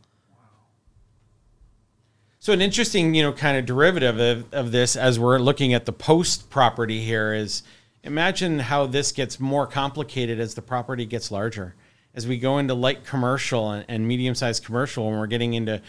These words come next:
fifteen, twenty thousand square foot light commercial properties, just being able to document what's behind the walls, tag what's behind the walls, and use it, then we put the drywall up.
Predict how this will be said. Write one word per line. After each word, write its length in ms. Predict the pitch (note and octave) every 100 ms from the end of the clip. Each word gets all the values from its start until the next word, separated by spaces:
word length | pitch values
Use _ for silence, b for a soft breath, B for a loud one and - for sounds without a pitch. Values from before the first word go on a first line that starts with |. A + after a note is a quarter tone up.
| b b
fifteen, 540 | - D3+ - C#3 C3
twenty 420 | B2 C3 B2+ C3 B2
thousand 440 | C3 B2 G#2+ A2
square 300 | - B2 A#2
foot 300 | - A2 B2+
light 280 | B2 A#2+ -
commercial 440 | A2 A2+ C#3+ F#3
properties, 680 | A#2 A2+ G2 G#2+ G2 G2+ - b b b _
just 220 | - D3 -
being 180 | D3
able 180 | C#3 B2
to 80 | A2
document 600 | G2 C#3 D#3 - A#2+ A#2
what's 200 | A#2+ B2+
behind 400 | - A2 A#2+ A#2
the 40 | G#2
walls, 500 | A#2+ D3+ G#2 G#2 -
tag 380 | - C3+ D#3+
what's 160 | B2 A#2
behind 300 | - G#2+ A2+
the 60 | G#2+
walls, 340 | G2+ G2+ G2+
and 220 | - A#2 B2+
use 220 | F#3+ B2+
it, 200 | A2+ A2+ B B -
then 140 | D#3
we 100 | D#3
put 180 | C#3+ B2+
the 80 | A2
drywall 500 | B2+ C#3 B2 G2+
up. 140 | F2